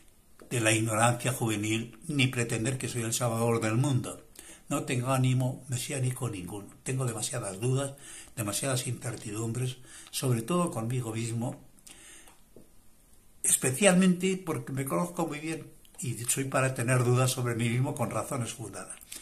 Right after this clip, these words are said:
Y no me te-, queda tiempo para esas tonterías. Pero sí soy capaz, soy la persona capaz de volar a esas alturas donde se ven los bosques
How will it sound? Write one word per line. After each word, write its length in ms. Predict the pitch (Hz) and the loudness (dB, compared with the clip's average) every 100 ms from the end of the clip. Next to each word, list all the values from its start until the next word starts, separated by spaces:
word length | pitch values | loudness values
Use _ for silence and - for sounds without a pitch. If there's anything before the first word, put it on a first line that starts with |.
| - - - | -14 -18 -2
Y 140 | 156 | 0
no 120 | 156 151 | 4 2
me 100 | 123 | 0
te-, 180 | 107 | -4
queda 260 | 123 110 104 | 0 0 0
tiempo 240 | 117 123 | -2 -2
para 180 | 127 110 | -2 -4
esas 220 | 113 110 | -6 -8
tonterías. 480 | - 98 113 110 - - - - - - - | -10 -12 -14 -16 -16 -18 -20 -20 -20 -20 -8
Pero 200 | 120 113 | -4 -2
sí 160 | 220 202 | 0 0
soy 180 | 214 | -2
capaz, 400 | 202 165 180 175 - - - - | -2 -4 -2 -6 -10 -20 -14 -4
soy 220 | - 160 | -2 0
la 140 | 151 | -2
persona 420 | 131 - - 123 | -4 -6 -2 -2
capaz 480 | - 123 185 190 - - - - - - | -2 -2 0 -2 -8 -20 -20 -20 -20 -16
de 140 | - 135 | -6 -2
volar 320 | 123 170 202 | 0 2 2
a 60 | 185 | 0
esas 240 | - - | -6 -4
alturas 600 | 135 131 165 165 165 - | -4 0 0 0 -2 -6
donde 280 | 131 117 123 | -4 -4 -4
se 160 | - | -4
ven 120 | 160 156 | -4 -4
los 200 | 98 87 | -6 -8
bosques 480 | 139 - - - | -10 -10 -12 -16